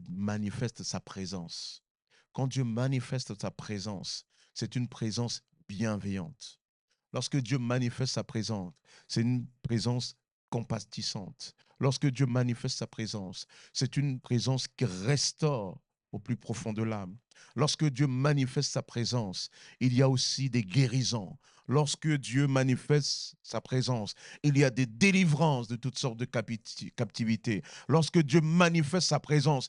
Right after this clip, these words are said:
il y a la louange parce que Dieu est grand et Dieu impressionne.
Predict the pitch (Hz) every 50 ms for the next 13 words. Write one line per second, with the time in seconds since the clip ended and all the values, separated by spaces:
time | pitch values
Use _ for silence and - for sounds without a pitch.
0 | - - - - - - 151 185 190 180 175 170 175 175 180 208 226 220 233 240
1 | 254 247 220 190 151 131 - - - - - _ 160 151 - - - - 170 170
2 | 135 - - - - 98 87 104 135 170 170 175 180 - 156 156 151 127 113 135
3 | 147 160 156 139 123 131 139 135 107 135 147 151 - 123 127 - - - - 135
4 | 117 - - 139 131 120 104 92 60